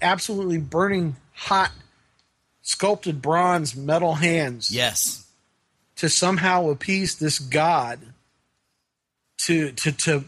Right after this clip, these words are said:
Speaker 1: so they could live. You know, and
Speaker 2: Right.
Speaker 1: that's kind of what popped in my head there when I'm thinking about this guy in the movie Die Hard who is just ready to tell everybody, tell all the bad guys, "Oh, oh, this person over here, you know, this is his wife for real. She uses a different name, but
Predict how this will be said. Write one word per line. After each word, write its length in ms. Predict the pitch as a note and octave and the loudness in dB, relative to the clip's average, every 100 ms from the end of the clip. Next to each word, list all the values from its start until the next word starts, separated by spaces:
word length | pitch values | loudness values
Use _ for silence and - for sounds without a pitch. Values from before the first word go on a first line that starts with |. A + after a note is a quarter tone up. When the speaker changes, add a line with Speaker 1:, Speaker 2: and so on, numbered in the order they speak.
| D#3 | -6
Speaker 1:
so 260 | C3 F3 | -2 0
they 240 | D3 D#3+ G3 | 2 2 0
could 220 | E3+ C#3+ | 0 -4
live. 180 | A2+ F2+ _ _ _ _ _ _ _ | -10 -14 _ _ _ _ _ _ _
You 80 | D3+ | -2
know, 80 | D3+ | 0
and 100 | D3+ | 2
Speaker 2:
Right. 80 | F3 | 2
Speaker 1:
that's 180 | G3+ - | 2 -2
kind 240 | - A3 | -2 0
of 80 | G#3+ | 0
what 100 | F3 | -2
popped 320 | - F#3+ F#3 | 0 0 0
in 80 | E3+ | -4
my 140 | D#3 | -2
head 240 | D3+ G3+ A#3 | 0 0 2
there 80 | F3+ | 0
when 120 | D#3+ | 0
I'm 100 | D3+ | 0
thinking 260 | - F#3 | 0 0
about 180 | F3 E3 | 2 0
this 140 | D#3+ C#3+ | 0 -2
guy 280 | E3+ F3 E3+ | 0 2 2
in 120 | D3+ | 0
the 80 | D3 | 0
movie 240 | E3 D3+ | 0 0
Die 260 | C3 D#3+ F#3 | 0 2 4
Hard 280 | D#3+ C3+ B2+ - - - _ | 4 2 -2 -18 -20 -20 _
who 260 | E3+ D#3+ D3+ | 0 0 0
is 200 | C#3+ C#3 | 0 0
just 260 | D3 D#3+ | 0 0
ready 280 | E3 F#3 F#3 | 2 2 2
to 120 | D#3+ D3 | 0 0
tell 260 | F3 E3+ | 2 4
everybody, 440 | E3 E3+ D3+ C#3+ D3 | 4 2 -2 -6 -4
tell 240 | F#3 F3 | 0 2
all 160 | E3+ F3 | 4 2
the 60 | |
bad 200 | D#3+ D#3+ | 2 2
guys, 220 | E3 E3+ - | 2 -2 0
"Oh, 280 | F3+ D#3+ B2 - - - | 0 0 -2 -14 -14 0
oh, 180 | F#3+ D#3 | 0 2
this 160 | F#3+ | 0
person 300 | - G#3+ F#3 | 0 -2 0
over 180 | F3+ D#3+ | 0 0
here, 280 | D3 F#3+ F#3 | 0 2 2
you 140 | D#3 D3 | 2 0
know, 260 | D3+ D#3 | 2 2
this 220 | D#3 F3 | 2 -2
is 100 | E3+ | -2
his 180 | D3+ D3 | -2 -2
wife 300 | C#3 E3 D#3+ | 0 2 2
for 140 | - D3+ | 0 -4
real. 320 | C#3+ D#3+ D3+ | 0 0 0
She 140 | B2+ | -2
uses 300 | D#3 D#3+ D3+ | -2 -2 -2
a 20 | C3+ | -2
different 340 | C#3+ D3 C3 | -4 -4 -2
name, 180 | D#3 D#3+ | 0 2
but 160 | C#3+ | 0